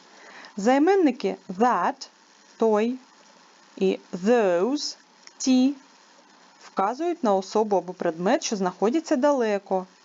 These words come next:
That використовується для однини, those для вказівки на множину. That is a, то, коли ми показуємо на щось в однині.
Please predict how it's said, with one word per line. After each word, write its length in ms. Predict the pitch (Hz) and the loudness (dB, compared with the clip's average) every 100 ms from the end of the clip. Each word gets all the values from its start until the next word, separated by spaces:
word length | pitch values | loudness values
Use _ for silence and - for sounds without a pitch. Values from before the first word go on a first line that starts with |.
| _ - - - 175 | _ -20 -20 -16 -2
That 420 | 269 302 - - - _ 180 | 0 2 -2 -6 -20 _ -8
використовується 1080 | 185 190 190 - 196 170 165 - - - - _ _ _ - - 190 | -2 0 -2 -2 -2 -2 -4 -8 -12 -14 -14 _ _ _ -20 -16 -6
для 200 | 196 233 | 0 0
однини, 600 | 202 190 180 160 165 311 - - _ _ _ - | 0 -4 -4 -6 -6 -6 -6 -20 _ _ _ -16
those 720 | 170 214 208 202 330 403 - - - _ _ | -2 2 4 4 2 -2 -14 -20 -20 _ _
для 180 | 180 180 | -4 -4
вказівки 640 | 180 - 180 185 294 - 330 | -2 -4 -4 -2 -2 -2 0
на 100 | 320 | 4
множину. 600 | 302 269 262 226 165 - - - _ _ _ - _ - - - - - - | 4 2 2 0 -2 -10 -16 -20 _ _ _ -20 _ -20 -20 -20 -20 -20 -14
That 500 | 190 302 453 508 - | -2 0 0 -2 -2
is 440 | 240 220 285 - | 0 0 -2 -6
a, 360 | - 240 254 285 285 _ _ _ _ _ _ _ | -6 -2 -2 -4 -8 _ _ _ _ _ _ _
то, 360 | - 180 214 330 - _ _ _ _ _ _ _ _ | -4 0 2 0 -4 _ _ _ _ _ _ _ _
коли 180 | 180 185 | -4 -2
ми 80 | 180 | -2
показуємо 640 | 170 165 175 247 320 254 | -8 -6 -4 -2 0 0
на 120 | 180 | -2
щось 280 | 175 208 - | -6 -10 -6
в 40 | |
однині. 400 | 196 190 180 156 | -6 -4 -6 -8